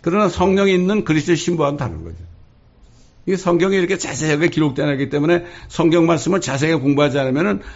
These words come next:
앞으로 이-, 일어난 일을 모르죠. 왜 그래요? "성령이 오시면은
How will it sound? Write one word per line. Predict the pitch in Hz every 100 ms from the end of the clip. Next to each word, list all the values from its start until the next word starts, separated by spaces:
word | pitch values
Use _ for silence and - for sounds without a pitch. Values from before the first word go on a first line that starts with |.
| -
앞으로 | - 123 156 175 - -
이-, | - _
일어난 | 143 135 143 139
일을 | 143 170
모르죠. | 131 127 123
왜 | 127
그래요? | 151 165 151 - -
"성령이 | - 170 165 175
오시면은 | 175 143 165 196